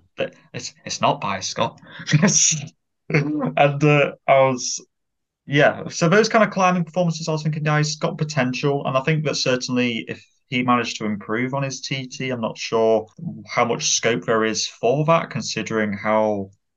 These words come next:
sort of dialed in Ineos are already. I presume his posi-, I presume he's already quite, you know, aero as he is. How much better can he get at that to try and mitigate it?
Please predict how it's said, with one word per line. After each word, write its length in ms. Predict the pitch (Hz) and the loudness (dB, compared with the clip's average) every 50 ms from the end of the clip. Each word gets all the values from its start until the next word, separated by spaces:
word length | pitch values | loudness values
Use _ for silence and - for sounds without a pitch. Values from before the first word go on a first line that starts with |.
| _ - | _ -12
sort 380 | - - 120 110 104 107 107 98 | -4 0 2 4 4 4 4 2
of 140 | 87 - - | -2 -6 -6
dialed 400 | 104 98 110 110 110 107 104 113 | -4 -2 0 0 0 -2 0 -2
in 180 | 110 113 117 | -2 -2 -4
Ineos 640 | 110 107 110 113 107 107 107 101 98 95 95 - - - - - - _ _ _ - | -4 -4 -4 -2 -2 -2 -2 -2 -4 -6 -8 -10 -10 -12 -14 -20 -20 _ _ _ -2
are 320 | - 104 104 107 117 117 - - | 0 0 0 0 -2 -4 -4 -2
already. 560 | - 107 101 95 101 101 101 135 147 160 151 | -2 -2 -2 0 -2 -2 0 2 0 0 0
I 80 | 117 110 | -2 -4
presume 340 | - 104 95 117 113 104 | -4 -6 -6 -6 -6 -8
his 160 | 104 101 82 - | -8 -10 -10 -8
posi-, 300 | - 98 - 95 78 - _ _ - | -8 -8 -8 -8 -12 -12 _ _ -18
I 40 | - | -14
presume 380 | - - 104 110 113 120 107 | -10 -6 -2 -2 -2 -2 -2
he's 140 | 98 98 - | -4 -4 -2
already 400 | 104 104 98 101 101 95 107 101 | -2 -2 -2 -2 -4 -4 -6 -8
quite, 400 | - - - - 107 110 - - _ _ _ _ _ _ _ _ _ _ - | -8 -8 -6 -4 -2 -2 -4 -6 _ _ _ _ _ _ _ _ _ _ -8
you 100 | - 107 | -6 -4
know, 240 | 95 95 98 98 - - | -2 -2 -2 -2 -4 -4
aero 400 | 110 104 101 104 107 107 101 95 | -2 -2 -2 0 -2 -2 -2 -2
as 180 | - 107 98 - | -4 -6 -6 -6
he 220 | - 107 101 101 | -4 -2 -2 0
is. 180 | 110 101 101 - | 0 0 -2 -4
How 420 | - - 113 110 110 107 107 104 101 | -2 0 2 4 4 2 0 -2 -6
much 300 | 101 104 110 - - - | -6 -6 -6 -6 -6 -4
better 320 | - 110 - - - 104 101 | -4 -4 -4 -4 -8 -8 -8
can 220 | - - 104 85 | -6 -6 -6 -6
he 180 | - 107 107 101 | -6 -6 -8 -4
get 360 | 104 110 104 - - - - - - _ - | -2 -2 -2 -2 -4 -8 -10 -10 -10 _ -4
at 160 | 110 113 - - - | -4 -4 -4 -4 -4
that 220 | - 50 - - - _ - - - - _ _ _ _ _ - | -4 -4 -4 -4 -8 _ -12 -12 -12 -12 _ _ _ _ _ -12
to 80 | - 107 | -12 -8
try 300 | - - 110 107 110 110 | -2 2 2 4 4 2
and 280 | - - 110 107 107 | 2 0 -2 -2 -2
mitigate 520 | 107 107 104 - - 101 101 98 95 - - | -4 -4 -4 -6 -4 -2 -2 -2 -4 -4 -6
it? 180 | - - - | -8 -8 -10